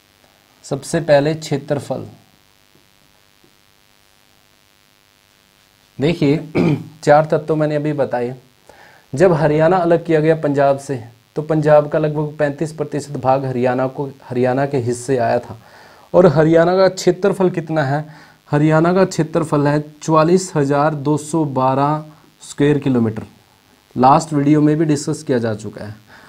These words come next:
और ये क्षेत्रफल, हरियाणा का क्षेत्रफल पूरे भारत के क्षेत्रफल का कितने प्रतिशत है? एक दशमलव तीन चार प्रतिशत है पूरे भारत के क्षेत्रफल का।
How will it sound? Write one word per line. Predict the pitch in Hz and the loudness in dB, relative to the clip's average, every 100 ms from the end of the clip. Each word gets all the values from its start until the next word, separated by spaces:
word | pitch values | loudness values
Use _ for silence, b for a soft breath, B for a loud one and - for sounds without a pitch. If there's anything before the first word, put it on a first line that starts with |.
| B B | B B
और | 156 165 | 2 6
ये | 185 208 | 6 4
क्षेत्रफल, | 208 185 185 202 202 160 135 151 b b b - | 4 2 4 0 2 0 0 -4 b b b -4
हरियाणा | 156 170 170 170 190 | 0 2 2 2 2
का | 202 | 2
क्षेत्रफल | 190 - 175 185 160 196 208 - | 0 -2 -2 -2 0 0 0 -4
पूरे | 208 202 214 | 2 4 4
भारत | 165 147 156 156 | 4 2 0 0
के | 208 | -2
क्षेत्रफल | 208 165 156 170 170 160 | -2 -6 -4 -6 -6 -4
का | 175 | -6
कितने | 170 185 190 190 | -4 -4 0 0
प्रतिशत | 175 165 160 160 143 | -2 -2 -2 -4 -2
है? | 156 190 - 151 | -4 -6 -10 0
एक | 165 180 180 | 2 2 0
दशमलव | 139 147 160 165 170 - | -2 -2 0 0 -2 -2
तीन | 165 165 156 | 0 0 0
चार | 156 139 147 - B B B B _ | -2 -2 -2 -8 B B B B _
प्रतिशत | 147 - 151 151 143 127 | -4 0 0 0 -2 -2
है | 135 - | -4 -4
पूरे | 147 139 143 | 2 2 4
भारत | 117 120 123 - | 0 -4 -4 -6
के | 147 | -6
क्षेत्रफल | - 117 117 113 107 | -4 -6 -6 -8 -8
का। | 104 - | -8 -14